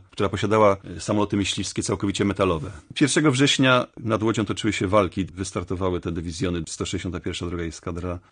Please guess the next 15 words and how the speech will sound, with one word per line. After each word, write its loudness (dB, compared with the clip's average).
Dzięki -2
temu, -2
że, -2
y, -6
te -6
dywizjony -4
tutaj -4
stacjonowały -4
i -6
walczyły -4
nad -4
Łodzią, -4
nad -6
Łódź, -6
y, -8